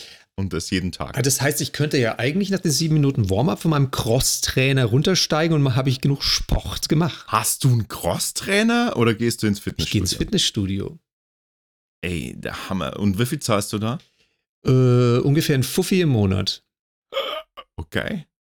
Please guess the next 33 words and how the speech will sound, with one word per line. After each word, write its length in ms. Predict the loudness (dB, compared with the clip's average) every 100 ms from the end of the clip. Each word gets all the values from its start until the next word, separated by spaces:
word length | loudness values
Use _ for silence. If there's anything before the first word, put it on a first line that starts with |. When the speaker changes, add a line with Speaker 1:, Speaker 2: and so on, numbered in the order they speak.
| -4
Speaker 2:
Aber 380 | 0 2 2 2
es 140 | 2
ist 180 | 4 2
Speaker 1:
Und 60 | 2
Speaker 2:
bei 80 |
mir 200 | 2 4
um 60 | 2
die 140 | 2
Ecke, 360 | 2 2 2 2
was 120 | 2 2
es 100 | 2
erleichtert, 540 | 2 2 2 2 2
weil 160 | 2 2
sonst 220 | 2 2
gehe 120 | 2
ich 80 | 4
nicht 160 | 4 2
hin 140 | 2
und 100 | 4
dann, 180 | 4 4
wenn 120 | 4
du 80 | 4
das 200 | 2 0
durch, 440 | 0 -2 -2 -6 0
äh, 260 | 2 4
die 100 | 4
Male, 320 | 4 4 4 2
die 100 | 2
du 100 | 2
dort 260 | 2 2
bist, 200 | 0 0
teilst, 440 | 0 2 2 2 2
dann, 220 | 2 2